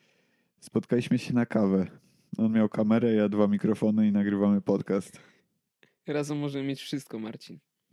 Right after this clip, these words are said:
Speaker 1: Mhm. I akurat tak się trafiło, że znalazł się sponsor na ten odcinek. Jeśli
Speaker 2: Idealnie.
Speaker 1: ktoś nie słyszał, to jest Autojet, Pomoc Drogowa, Bielsko-Biała.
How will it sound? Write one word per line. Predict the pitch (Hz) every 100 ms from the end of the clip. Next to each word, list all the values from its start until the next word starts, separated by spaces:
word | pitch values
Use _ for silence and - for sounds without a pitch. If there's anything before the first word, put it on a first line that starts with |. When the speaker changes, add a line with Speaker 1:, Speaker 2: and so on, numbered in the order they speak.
| _
Speaker 1:
Mhm. | 107 104 98 131 165 - _ _ _ -
I |
akurat | 113 113 165 180 - _
tak | 170 -
się | -
trafiło, | 190 127 - 117 123 202 - _ _ _ _ _ _
że | - 127
znalazł | 123 165 156
się | 160
sponsor | - 123 107 - 98
na | 80
ten | 85 87
odcinek. | 104 - - 82 - _ _ _ _ _
Jeśli | 120 -
Speaker 2:
Idealnie. | 151 190
Speaker 1:
ktoś | 139
nie | 135
słyszał, | 120 131 127 120
to | -
jest | 98 - -
Autojet, | 104 - 104 87 -
Pomoc | - 95 101
Drogowa, | - 73 82 82 82
Bielsko-Biała. | 98 82 - - - -